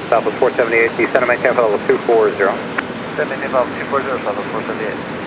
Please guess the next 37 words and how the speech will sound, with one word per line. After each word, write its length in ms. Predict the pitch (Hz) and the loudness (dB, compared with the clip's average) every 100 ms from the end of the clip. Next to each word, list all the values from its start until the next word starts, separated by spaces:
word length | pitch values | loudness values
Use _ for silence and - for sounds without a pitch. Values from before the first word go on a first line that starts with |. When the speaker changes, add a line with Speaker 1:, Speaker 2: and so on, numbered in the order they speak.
| - - - | -4 -4 2
Speaker 1:
Nine 160 | 113 113 | 2 4
zero 140 | 123 | 4
Lima 160 | 117 120 | 4 4
Yankee, 300 | 120 123 131 | 4 4 2
change 220 | 135 131 | 2 2
to 40 | 123 | 6
my 120 | 110 | 8
frequency 320 | 110 117 113 | 10 10 10
one 160 | - - - | 10 10 10
two 80 | 659 | 10
eight 140 | 659 | 8
point 160 | - - | 8 6
eight. 160 | 117 - - - - 160 | 2 0 -6 -6 0 2
Speaker 2:
One 160 | 151 156 - | 2 2 0
two 60 | 185 190 | 2 2
eight, 240 | 202 160 - - - | 2 4 2 0 0
November 320 | 147 123 120 123 | 2 2 2 2
nine 120 | 147 156 113 139 139 | 2 2 -2 -2 2
zero 180 | 151 | 2
Lima 200 | 147 131 | 4 2
Yankee. 360 | 120 110 - - - - - - - | 2 0 -2 -2 -2 -2 -8 -8 -4
Speaker 1:
Air 80 | 107 | -2
Shuttle 220 | - 113 | 2 2
fifty-eight 420 | 104 113 131 117 107 | 2 2 4 4 4
nineteen, 580 | 117 110 127 123 123 113 | 2 0 2 2 2 2
contact 520 | 123 113 123 113 107 - | 2 4 4 4 2 0
Seattle 400 | 120 113 113 113 | 4 4 4 4
on, 300 | 110 104 104 101 101 | 4 4 2 2 4
uh, 400 | 98 98 95 85 82 - - - - - - - - - - - - - - - - | 4 4 4 2 -2 -8 -8 -8 -10 -8 -8 -8 -8 -8 -8 -8 -8 -8 -8 -8 -8
let's 240 | - - | -10 -2
see 200 | 95 85 82 | 2 2 4
here, 480 | 92 90 87 87 87 | 6 6 6 4 4
uh, 680 | 87 87 85 85 85 85 78 - - - - - | 4 4 4 4 4 4 0 -4 -8 -8 -6 2
one 160 | 123 - | 2 4
two 100 | - | 2
seven 340 | 147 120 113 101 - | 2 2 0 0 2
point 420 | 107 104 98 | 4 4 2